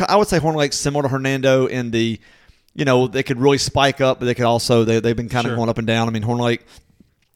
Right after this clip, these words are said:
Speaker 1: And then you have Lewisburg, which has struggled, uh, in six A. Center Hill, uh, came on one year, but then, of course, they're having issues keeping players going to Carville.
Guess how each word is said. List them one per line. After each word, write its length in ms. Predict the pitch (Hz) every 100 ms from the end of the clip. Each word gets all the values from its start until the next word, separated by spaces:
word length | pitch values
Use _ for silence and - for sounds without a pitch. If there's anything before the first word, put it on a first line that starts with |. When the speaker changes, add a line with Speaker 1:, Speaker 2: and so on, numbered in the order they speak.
| _ -
Speaker 1:
And 80 | 123
then 140 | 127
you 80 | 135
have 180 | 123 -
Lewisburg, 600 | 156 175 - 156 151 143
which 100 | 135
has 100 | 120
struggled, 440 | - 147 131 127 - - _
uh, 60 | 123
in 80 | 131
six 280 | - 139 147
A. 180 | 139 135
Center 280 | - 147
Hill, 380 | 131 147 180 190 - - _
uh, 140 | - 131
came 240 | 156 147 143
on 180 | 143
one 140 | 143 139
year, 240 | 139 147
but 60 | 127
then, 100 | 127
of 80 | 123
course, 240 | 123 127
they're 100 | 127
having 200 | 135 117
issues 320 | 123 - 123
keeping 260 | - - 110
players 340 | - 131 127
going 160 | 107 135
to 60 | 120
Carville. 560 | - 131 127 123 -